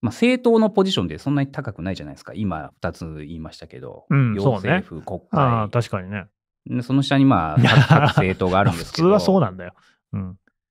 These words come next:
Speaker 1: 中国は、あらゆる軍、えー、政治、
Speaker 2: はいはいはいはい。
Speaker 1: えー、学問、学問もそうだし、
Speaker 2: うん。
Speaker 1: まあ、全ての上に、司法もそうです。全ての上に党があるので。
Speaker 2: ね。何でも中国共産党が指導するっていうふうにね、
Speaker 1: そう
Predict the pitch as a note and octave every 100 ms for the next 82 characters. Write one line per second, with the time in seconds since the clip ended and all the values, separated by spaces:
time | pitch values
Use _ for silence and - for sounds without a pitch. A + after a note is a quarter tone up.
0 | - D3 C#3 - F#2 D#2+ - - _ D#3+
1 | C#3+ - D#3+ G3 A#2+ - - _ _ B2+
2 | B2 E3+ F#2 - _ _ _ _ F2+ E2
3 | D#2 D2 C2+ C2 C2 - - _ _ _
4 | _ - A2+ G#2+ F#2+ F#2+ F2+ D#2 G2 F2+
5 | F2 E2+ - - - F2 E2+ E2 D#2 D2+
6 | D2+ D2 F2 C3 C#3+ F2 C#2 - B2+ F3+
7 | G#2 D2 C2+ D#2 C#2 - D2+ G#2 G2+ F#2
8 | F#2+ F#2 E2 E2+ - D#3+ A3+ A3+ F#3+ D#3+
9 | C3+ B2+ B2+ D3+ D#2 - _ _ _ _
10 | _ - G#3 D#3+ E2+ C#2+ - C2+ - _
11 | - G#3+ A3+ G3+ E3+ D3 E3 F#2 - D3+
12 | F#2 C#2+ D2 - B2+ A2+ A2 - _ _
13 | _ C3+ C#3 A2 D#3 D3+ - B2+ B2 A#2
14 | A2 C3+ D3 C#3+ C3+ C3+ B2+ A2+ F2+